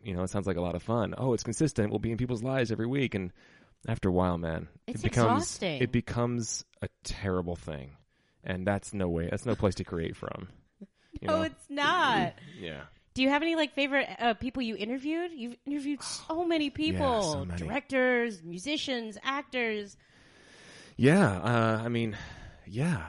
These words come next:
Speaker 1: lots of favorite people. I would say the two or three that come to mind right off the top of my head,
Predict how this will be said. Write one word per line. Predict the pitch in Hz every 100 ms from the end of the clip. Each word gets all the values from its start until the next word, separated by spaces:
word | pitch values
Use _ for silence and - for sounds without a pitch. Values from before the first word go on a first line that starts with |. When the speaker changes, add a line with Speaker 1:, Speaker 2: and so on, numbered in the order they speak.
| -
Speaker 1:
lots | 110 160
of | 113
favorite | 104 92
people. | 95 87 85
I | 80 107
would | 117
say | 110
the | 95
two | - - - 160 180 175 165 143
or | 110
three | - 127
that | 113
come | - 110
to | 95
mind | 92 92 90
right | 87
off | 85
the | -
top | 87
of | 87
my | 85
head, | 85 87